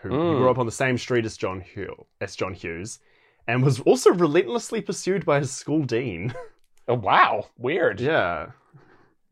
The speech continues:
Speaker 2: Yeah, it's a real, like, John Hughes would go on to make, um, the Dennis the Menace adaptation as well.
Speaker 1: <laughs> Really?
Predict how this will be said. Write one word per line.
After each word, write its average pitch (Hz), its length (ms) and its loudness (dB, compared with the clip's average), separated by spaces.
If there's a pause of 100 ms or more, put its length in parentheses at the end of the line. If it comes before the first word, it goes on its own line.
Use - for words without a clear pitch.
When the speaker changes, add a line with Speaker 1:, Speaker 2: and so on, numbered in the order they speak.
(140)
Speaker 2:
Yeah, 110 340 -2
it's 117 140 -14
a 185 40 2
real, 214 360 2
like, 175 360 4
John 220 220 2
Hughes 196 320 -4
would 147 140 -6
go 139 160 2
on 135 160 0
to 127 100 -6
make, 120 320 -2
um, 110 400 -2
the 113 80 -6
Dennis 117 420 0
the 107 100 -8
Menace 110 420 -4
adaptation 98 680 -4
as 90 140 -12
well. 95 460 -8
Speaker 1:
<laughs> - 60 -4
Really? 196 400 10